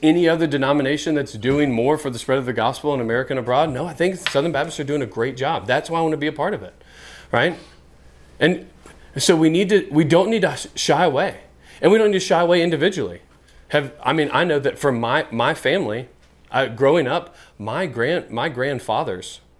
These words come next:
were quite racist. You know, I heard words and language that my kids will never hear come out of my mouth. Now, does that mean that our family is systemically racist?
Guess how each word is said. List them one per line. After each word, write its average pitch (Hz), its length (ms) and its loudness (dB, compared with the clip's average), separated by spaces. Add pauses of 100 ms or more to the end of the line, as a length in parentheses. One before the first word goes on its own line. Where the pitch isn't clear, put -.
(120)
were 104 320 0
quite - 320 -4
racist. - 480 -6 (680)
You 127 80 2
know, 123 100 4
I 156 120 2
heard 147 360 0
words 123 380 0
and 117 120 -2
language 127 480 -2
that 117 200 0
my 120 180 -2
kids 123 240 -6
will 107 80 -4
never 101 280 -4
hear 98 200 -6
come 98 220 -8
out 92 100 -8
of 92 60 -10
my 90 60 -12
mouth. 101 420 -12 (1040)
Now, 156 100 4
does 123 240 0
that 127 220 2
mean 135 300 0
that 123 160 0
our 113 200 4
family 131 580 0
is 127 140 0
systemically 123 680 -2
racist? 107 680 0